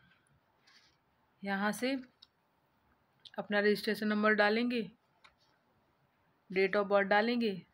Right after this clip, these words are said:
साइन इन हो जाएगा, उसके बाद शो होगा, जो भी आगे का प्रोसेस होगा।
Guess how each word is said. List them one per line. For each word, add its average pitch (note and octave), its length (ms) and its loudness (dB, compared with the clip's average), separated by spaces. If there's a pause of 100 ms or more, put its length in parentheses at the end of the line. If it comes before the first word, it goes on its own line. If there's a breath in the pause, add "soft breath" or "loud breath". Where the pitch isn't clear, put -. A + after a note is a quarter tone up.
(140)
साइन F#3 280 2
इन F#3+ 120 -2
हो F#3+ 100 -4
जाएगा, F3+ 420 2 (200)
उसके G#3 240 -6
बाद G3 280 2
शो F#3 200 -8
होगा, E3+ 360 -10 (260)
जो F#3+ 160 0
भी G3 140 0
आगे F#3+ 340 4 (360 loud breath)
का G3 80 -4
प्रोसेस F3+ 440 -4
होगा। A#3+ 340 -6